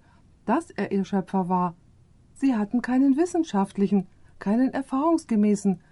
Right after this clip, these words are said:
geschichtlichen oder überhaupt einen Beweis dafür. Den einzigen Beweis, wenn man so sagen kann, dass Jesus ihr Schöpfer war, war die Tatsache, dass es so war.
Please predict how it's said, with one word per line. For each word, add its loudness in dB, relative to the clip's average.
geschichtlichen 0
oder 0
überhaupt -2
einen 2
Beweis -2
dafür. 0
Den -2
einzigen 0
Beweis, -4
wenn 2
man 2
so -2
sagen -2
kann, -2
dass -4
Jesus 0
ihr -4
Schöpfer -4
war, 0
war -2
die -2
Tatsache, -4
dass -4
es -10
so -4
war. -2